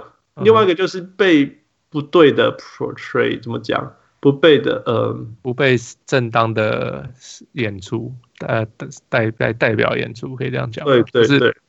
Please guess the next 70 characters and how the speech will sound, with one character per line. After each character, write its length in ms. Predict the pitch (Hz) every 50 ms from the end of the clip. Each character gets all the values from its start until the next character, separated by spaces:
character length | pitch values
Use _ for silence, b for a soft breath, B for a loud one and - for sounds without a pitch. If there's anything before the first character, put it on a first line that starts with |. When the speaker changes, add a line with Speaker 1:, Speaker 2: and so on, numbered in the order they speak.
| _
Speaker 1:
不 100 | - 135
是 160 | 117 135 139
亚 140 | 120 113 110
洲 120 | 107 127 123
人 100 | 117 113
都 120 | 120 117
是 180 | 110 120 113 113
一 160 | 117 117 117
个 320 | 117 113 113 113 107 104 123
就 100 | 120 110
是 220 | 101 107 107 107 110
书 260 | - - - 113 104
呆 220 | 101 117 104 104 101
啊 60 | 95
或 80 | 101 104
者 60 | 101
什 120 | - -
么 120 | - - 131
的， 140 | 131 135
不-， 120 | 139 135 143 - -
不 100 | - 113
会 100 | 113 117
运 180 | 113 107 104
动 120 | 107 113 123
的。 80 | 175
Speaker 2:
书 60 | 165 165
呆 160 | 165 160 151
啊， 160 | 135 135 139
丑-， 320 | 135 - - - - 127 120
Speaker 1:
Yeah, 140 | 120 123 131
Speaker 2:
丑-， 160 | 131 127 - _ -
Speaker 1:
yeah. 160 | 139 123 -
Speaker 2:
搞 160 | - 123 110 120
笑 260 | - - 180 156 143
的 120 | 131 123
人 280 | 117 117 110 113 117 117
啊， 160 | 113 113 117
或 120 | 113 - 151
者 100 | 131 131
是 80 | 135 135
Speaker 1:
Yeah, 160 | 127 - -
yeah. 60 | 127
Speaker 2:
漂 200 | - - 175 143
亮 160 | 147 143 135
的 80 | 127 117
女 240 | 107 107 98 107 110
生 280 | - - 120 113 117
啊， 220 | 117 110 104 107 117
Speaker 1:
Yeah, 200 | 131 127 127 - _
yeah. 140 | - 131 127 123
Speaker 2:
yeah. 300 | - - - - - 143 - B B B B B B B B B B B B B B _
或 180 | _ - 156 139
者 140 | 127 127
是 420 | 120 131 143 143 135 131 127 - - - - - _ -
那 120 | 147 143
个 120 | 131 131
化 240 | 127 - 185 160 143
妆 280 | 143 - 139 139 139 139
根 120 | 143 143
本 160 | 143 131 127
不 100 | 113 135
代 200 | 131 - 143 131
表 180 | 120 113 120 107
亚 160 | 107 107 101
洲 200 | 107 - 131 117
人 220 | 120 117 107 95 98
的 80 | 104
化 180 | 104 - 110 98
妆。 240 | - - 107 92 92
Speaker 1:
Yeah, 120 | - 147